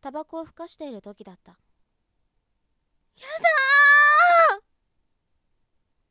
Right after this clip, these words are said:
耳をつんざくような叫び声が聞こえてきた。ぽとりとタバコを落として慌てて周囲を振り返るが、誰もいない。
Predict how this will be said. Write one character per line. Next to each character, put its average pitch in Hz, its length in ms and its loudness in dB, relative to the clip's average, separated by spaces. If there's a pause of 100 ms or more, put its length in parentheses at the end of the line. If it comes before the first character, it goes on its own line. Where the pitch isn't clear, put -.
(100)
耳 233 320 -18
を 240 80 -18
つ - 200 -20
ん 240 80 -18
ざ 269 140 -20
く 262 140 -20
よ 226 120 -16
う 208 40 -20
な 185 100 -20
叫 202 320 -20
び 233 140 -20
声 262 200 -20
が 214 120 -20
聞 - 160 -20
こ 196 160 -20
え 202 40 -20
て 208 140 -20
き - 120 -20
た。 185 140 -20 (840)
ぽ 285 140 -20
と 320 140 -14
り 339 100 -18
と 269 140 -20
タ 220 100 -20
バ 226 140 -20
コ 254 180 -20
を 254 40 -18
落 254 100 -20
と 269 100 -20
し - 100 -20
て 214 100 -20
慌 208 240 -20
て 247 120 -20
て 262 140 -20
周 269 300 -20
囲 233 100 -20
を 202 80 -20
振 - 160 -20
り 214 120 -20
返 240 240 -20
る 226 120 -20
が、 175 200 -20 (520)
誰 185 260 -20
も 190 160 -20
い 196 100 -20
な 180 200 -20
い。 196 80 -20